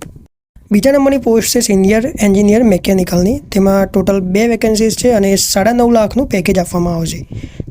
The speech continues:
તેમાં મિકેનિકલ એન્જિનિયરિંગમાં ડિગ્રી કરેલી હોવી જોઈએ, તે પણ સાઠ ટકા સાથે, અને પાંચ વર્ષનો અનુભવ પણ માગેલો છે. ચોત્રીસ વર્ષ સુધીના ઉમેદવારો આ પોસ્ટ માટે એપ્લાય કરી શકે છે. નંબર ત્રણની પોસ્ટ છે સિનિયર એન્જિનિયર ઇન્સ્ટ્રુમેન્ટેશન,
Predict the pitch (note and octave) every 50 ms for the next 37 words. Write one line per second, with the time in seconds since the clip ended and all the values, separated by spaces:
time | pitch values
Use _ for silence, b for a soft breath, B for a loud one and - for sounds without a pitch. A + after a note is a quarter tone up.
0 | - - G3 G3 G3 G3+ G3+ G3+ G#3 A3 - - - - G3+ G3 F#3+ G3 C4+ C4
1 | C4 C4 A#3+ C#4 C4 B3 A3 G#3+ A3+ A3+ A3 G#3+ G3 G#3+ A#3 C4+ D4+ E4 - -
2 | G#3+ G#3 A#3 G#3 F#3+ G3 - G3+ G#3 G#3 G3 G3 G3 F#3+ G3 G3 F3 F3+ F3 F3+
3 | F3 F#3+ G3+ B3 D#4 E4+ - - - F#3+ G#3+ A#3 A#3+ - - F#3+ F#3+ F#3+ - -
4 | F3 - F3+ E3 - E3+ E3 D#3 E3+ E3 - - - - - F#3+ G3 G3 G3 G3
5 | - - - - G#3+ A#3 B3 A#3 - G#3+ G3 F#3 F#3 - A3 A#3+ - - - G3+
6 | G3 F#3 F#3 G3 F#3 F#3+ F#3+ F#3 F3+ D#3+ D#3+ D#3+ E3 E3 D#3+ D3 - - B B
7 | B B B B B B B B - A#3+ G#3+ F#3+ - A#3+ C4+ - - C4+ B3 -
8 | - A#3 A3+ A#3 A#3+ A3+ G#3+ G#3+ G3+ G3+ G#3 G#3 B3 C#4 - - - G#3+ G#3+ G#3
9 | G#3+ G3+ - G3 F#3 F3+ G#3 G3+ F3+ F3+ G3+ B3 B3+ - D#3+ E3 D3+ - D#3+ -
10 | - D#3+ - - - - - - - - - - _ _ _ _ _ _ _ G#3+
11 | G#3+ A#3 C4+ C#4 A#3+ - A3 G#3 G#3+ A3+ B3+ C#4 A#3 C4 B3 B3 A#3 - - C#4
12 | C#4+ - - G#3+ G3+ G#3 G#3+ A#3 A#3 A3 G#3+ G#3 A3 A3 A#3+ C4 C#4 E4 A#3 G#3
13 | F#3+ - A3+ G#3 G3 F#3 F#3 F#3 F#3+ F3+ F#3 F3+ - A3 B3+ D#4 -